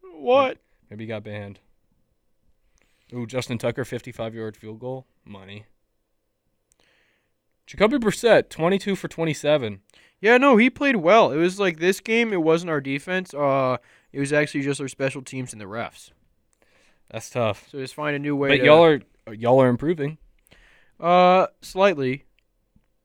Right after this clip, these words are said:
Speaker 1: I would like for,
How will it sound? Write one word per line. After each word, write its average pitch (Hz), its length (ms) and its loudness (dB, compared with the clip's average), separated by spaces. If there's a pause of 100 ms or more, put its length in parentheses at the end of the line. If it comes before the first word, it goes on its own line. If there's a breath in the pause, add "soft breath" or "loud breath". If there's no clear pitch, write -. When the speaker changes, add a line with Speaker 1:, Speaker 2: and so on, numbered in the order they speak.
(220)
Speaker 1:
I 123 80 -2
would 151 140 2
like 175 360 2 (1160)
for, 135 720 2